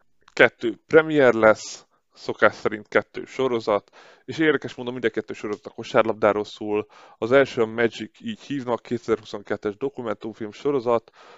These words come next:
ami Magic Johnsonnak az életét fogja bemutatni,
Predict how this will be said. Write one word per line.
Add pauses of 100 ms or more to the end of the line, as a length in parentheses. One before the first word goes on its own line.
(140)
ami
Magic
Johnsonnak
az
életét
fogja (400)
bemutatni,